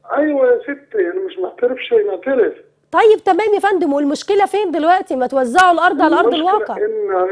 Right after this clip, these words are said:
Speaker 1: الورق اللي معاهم هم أكتر من المساحة الموجودة.
Speaker 2: هو أنت بعت حاجة من الأرض؟
Speaker 1: لا.
Speaker 2: طيب، وإخواتك عارفين الكلام ده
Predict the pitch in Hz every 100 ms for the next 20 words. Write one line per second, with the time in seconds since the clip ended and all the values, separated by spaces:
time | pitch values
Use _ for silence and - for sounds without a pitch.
0 | 202 - 170 180 220 185 175 170 175 196
1 | 180 202 214 220 208 - 220 - 196 180
2 | 196 190 170 - 202 185 165 156 147 147
3 | 196 190 - - _ _ _ _ _ -
4 | 254 320 349 330 370 339 - 359 339 277
5 | 302 349 240 190 _ _ _ _ _ _
6 | _ 381 508 - _ _ _ - 381 440
7 | 370 285 - 381 403 359 294 330 381 -
8 | 320 339 339 311